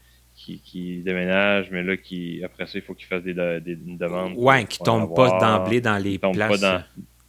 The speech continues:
Speaker 1: dans la bonne place, comme on dit, là.
Speaker 2: Mm-hmm.
Speaker 1: C'est plus, c'est plus tannant. Et moi, pour ça, j'ai été, euh, j'étais bien chanceux.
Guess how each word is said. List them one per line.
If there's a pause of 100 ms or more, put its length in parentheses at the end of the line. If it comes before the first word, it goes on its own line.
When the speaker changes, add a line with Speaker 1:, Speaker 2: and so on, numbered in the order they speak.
(140)
Speaker 1:
dans
la
bonne
place,
comme
on
dit,
là.
Speaker 2:
Mm-hmm.
Speaker 1:
C'est
plus,
c'est
plus
tannant. (340)
Et
moi,
pour
ça,
j'ai
été,
euh,
j'étais
bien
chanceux.